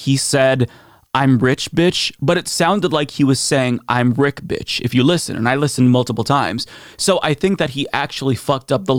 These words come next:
line that he was trying to say. It's either, "I'm rich, bitch," or, "I'm Rick James, bitch." But instead, Elon Musk seemingly said, "I'm Rick, bitch." That's not the line.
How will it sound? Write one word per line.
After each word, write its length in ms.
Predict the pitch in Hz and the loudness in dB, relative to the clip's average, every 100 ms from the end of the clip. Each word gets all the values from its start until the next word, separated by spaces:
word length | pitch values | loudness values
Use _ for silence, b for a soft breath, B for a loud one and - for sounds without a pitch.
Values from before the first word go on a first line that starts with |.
| 120 | 2
line 280 | 123 127 123 B B | 4 2 2 B B
that 120 | - 123 | -4 0
he 80 | |
was 160 | 147 143 | 0 0
trying 300 | - 143 131 | 0 0 0
to 60 | 104 | 0
say. 400 | - 147 - - - _ b b | -2 -2 -4 -8 -12 _ b b
It's 180 | 151 - | -2 0
either, 340 | - 147 147 139 139 | 0 2 2 0 2
"I'm 200 | 139 135 | 2 4
rich, 340 | 196 - - | 2 0 -2
bitch," 320 | 156 147 - - | 0 0 -2 0
or, 220 | 156 151 | 2 2
"I'm 260 | 139 151 151 | 2 2 2
Rick 220 | 151 143 | 0 -2
James, 400 | - 156 160 143 | 0 2 4 2
bitch." 460 | 101 113 - - - B B B | 0 -2 0 -4 -8 B B B
But 100 | 131 | 0
instead, 480 | 143 - 175 151 135 | 0 0 2 2 2
Elon 360 | 165 160 147 143 | 2 4 4 4
Musk 520 | 151 143 - - - - _ _ _ _ _ | 4 2 -2 -8 -12 -16 _ _ _ _ _
seemingly 580 | - - 302 247 185 156 | -6 0 4 6 4 2
said, 380 | - 156 151 135 b b b b | 0 0 0 -2 b b b b
"I'm 500 | - 147 139 131 120 - - | 0 2 4 2 0 -6 -4
Rick, 400 | 139 160 127 - - - | 2 2 0 -8 -16 -10
bitch." 520 | 113 117 113 - - - _ _ _ _ _ _ _ _ | 0 0 0 -4 -8 -10 _ _ _ _ _ _ _ _
That's 240 | 131 131 135 | -2 0 0
not 180 | 127 - | -2 0
the 120 | 117 | 0
line. 320 | 117 104 110 | 0 0 -6